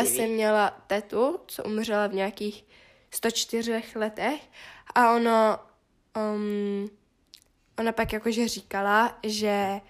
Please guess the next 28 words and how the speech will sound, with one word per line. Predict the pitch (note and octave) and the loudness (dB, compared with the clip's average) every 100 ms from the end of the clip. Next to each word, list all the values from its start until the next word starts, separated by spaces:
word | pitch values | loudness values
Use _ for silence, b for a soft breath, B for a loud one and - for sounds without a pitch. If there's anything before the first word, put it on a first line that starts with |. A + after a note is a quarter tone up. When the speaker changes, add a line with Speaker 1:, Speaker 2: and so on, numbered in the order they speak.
| b b b b G#3 | b b b b -2
Speaker 2:
že | A3 | 4
je | G#3 G3 F#3 | 8 8 8
ráda, | F3+ G3+ | 6 6
že | A3 A3 | 4 0
se | G#3+ | 0
dožila | G3 G3+ F#3+ | -2 -2 -2
tak | G3 | -4
vysokého | G3 - - G#3+ G3+ | -6 -8 -6 -4 -2
věku, | F#3 G3 A#3 B3 - | -4 -4 4 4 4
ale | G#3+ G#3+ | 0 0
že | G#3+ | -2
pak | G#3 G#3 G#3 | -2 -4 -6
už | - | -8
to | G3+ | -6
bylo | G3 G#3 | -2 -2
takový, | G#3 G3 G3 G#3 G#3+ G3+ G3+ G#3 B B B B | -2 -4 -4 -6 -4 -2 -2 -2 B B B B
že | - A#3+ | -2 2
už | - | 2
kolem | - A#3+ A#3 A3 - - - - | 4 4 4 0 -6 -12 -12 -8
sebe | - A#3 A#3 | -2 2 4
nikd-, | A#3 A#3 G#3 G3 - A3 | 4 2 -2 -6 -8 -2
niko-, | A3+ A3+ A#3 A3 | -2 0 -2 0
neměla | A3 A3 A3 A#3 A3+ A3+ | 2 2 2 2 4 4
nikoho | G#3+ - A3+ A3+ A3 A3 B B | 2 -2 -2 2 0 -2 B B
své | - A#3+ A3+ | 0 2 6
generace, | A#3+ A#3 G#3 G3 - - - | 8 8 6 2 -6 -10 -6
víš? | A3 C#4 - | -4 -2 -4
Speaker 1:
Mhm. | C#4 C4+ C4+ | -4 -6 -6